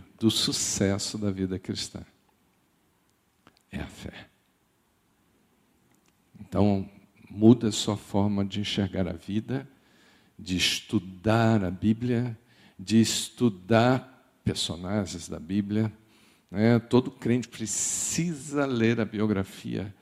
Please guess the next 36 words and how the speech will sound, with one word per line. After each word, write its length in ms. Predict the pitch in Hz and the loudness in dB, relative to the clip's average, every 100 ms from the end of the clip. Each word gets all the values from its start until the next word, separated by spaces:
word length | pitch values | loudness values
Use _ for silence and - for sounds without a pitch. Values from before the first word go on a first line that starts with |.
| _ _ _ _ | _ _ _ _
de 240 | - 92 | -8 0
Abraão 640 | 98 95 90 82 98 113 110 - | 0 2 -2 -2 -2 -4 -4 0
para 280 | 113 110 | 2 2
descobrir 600 | 107 - - 120 - 113 | 0 -4 -4 -4 0 2
por 220 | 123 135 - | 2 -2 -2
que 120 | 180 | -4
que 140 | - | 0
Abraão 320 | 123 117 127 | -4 -2 -6
se 160 | 143 - | -4 -8
tornou 360 | - 113 113 117 | -6 -6 -2 -4
o 20 | |
pai 320 | - 107 123 | -4 -2 -2
da 180 | 110 95 | -2 -8
fé 400 | - - 104 110 - - - - | -10 -8 -8 -8 -14 -20 -14 -6
e 80 | |
foi 240 | 107 135 131 | 2 10 10
um 100 | 120 | 10
homem 300 | 117 131 131 | 4 4 0
de 160 | 143 | -2
sucesso 1200 | 147 - 185 - - - - 160 180 - - 202 | -4 -4 -4 -2 0 4 8 8 6 -2 -4 -4
na 120 | 175 | -4
sua 220 | 151 - 139 | -4 -2 2
carreira 320 | 135 123 127 | 2 2 0
espiritual 580 | 127 127 120 120 107 120 | -2 -4 -4 0 -2 -2
em 60 | |
todo 220 | - 117 | -4 -4
o 40 | 113 | -6
tempo. 480 | - 90 90 - 107 _ _ _ _ _ _ _ _ _ _ _ _ _ _ _ _ _ _ _ _ _ _ _ _ _ _ _ - | -6 -6 -6 -12 -18 _ _ _ _ _ _ _ _ _ _ _ _ _ _ _ _ _ _ _ _ _ _ _ _ _ _ _ -2
E 120 | 117 | 2
não 180 | 127 113 | 4 4
era 200 | 110 113 | 4 2
ninguém 280 | 117 104 110 | -2 0 2
melhor 320 | 117 101 92 | 2 0 -2
do 80 | - | -8
que 140 | - | -10
nós. 580 | 82 78 - - - | -10 -12 -18 -20 -20